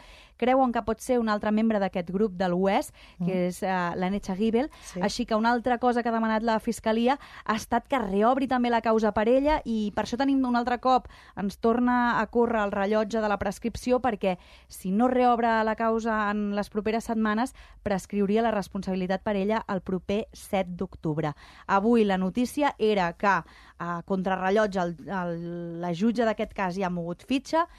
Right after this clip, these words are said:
Speaker 1: i ha citat pel proper vint-i-sis de setembre, d'aquí en prou feines vint-i-dos dies,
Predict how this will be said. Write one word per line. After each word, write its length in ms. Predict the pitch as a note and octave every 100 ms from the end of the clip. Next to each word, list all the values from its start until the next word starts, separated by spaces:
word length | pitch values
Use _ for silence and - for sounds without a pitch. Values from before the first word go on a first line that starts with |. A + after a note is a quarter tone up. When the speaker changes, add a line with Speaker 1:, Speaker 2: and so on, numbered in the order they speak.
| - -
Speaker 1:
i 140 | F#3+ G#3
ha 100 | G#3
citat 340 | G#3 F#3 E3
pel 160 | F3+ E3+
proper 400 | F#3 F3 F#3 -
vint-i-sis 760 | F3+ F#3 F3+ F#3 E3+ - G#3+
de 100 | F#3+
setembre, 500 | E3 E3 G3+ B3+ C#4
d'aquí 300 | A#3 F3+ -
en 80 | F3+
prou 140 | F3 F3+
feines 440 | F#3 F3+ F3 - _ _ _
vint-i-dos 480 | F3+ F#3 F#3+ F#3+ G3+
dies, 280 | G#3 A#3 D4+